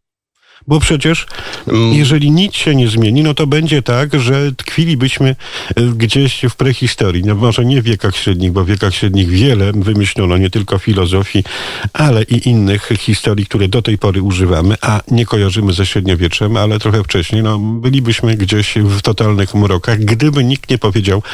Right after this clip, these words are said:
Speaker 1: „Można, da się, powinniśmy to zrobić”. Hmm?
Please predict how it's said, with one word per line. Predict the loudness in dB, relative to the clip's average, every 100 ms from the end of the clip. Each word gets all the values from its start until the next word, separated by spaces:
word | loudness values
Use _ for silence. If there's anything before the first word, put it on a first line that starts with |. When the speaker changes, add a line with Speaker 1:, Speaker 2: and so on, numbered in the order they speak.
| -4
Speaker 1:
„Można, | 2 2 2 2 0 -2 -6 -14 -12
da | -4 -2
się, | 0 -2 -4 -8 -2
powinniśmy | 2 2 2 0 -2
to | 0
zrobić”. | -2 -2 -8 -14 -18 -18 -20 -6 0
Hmm? | 0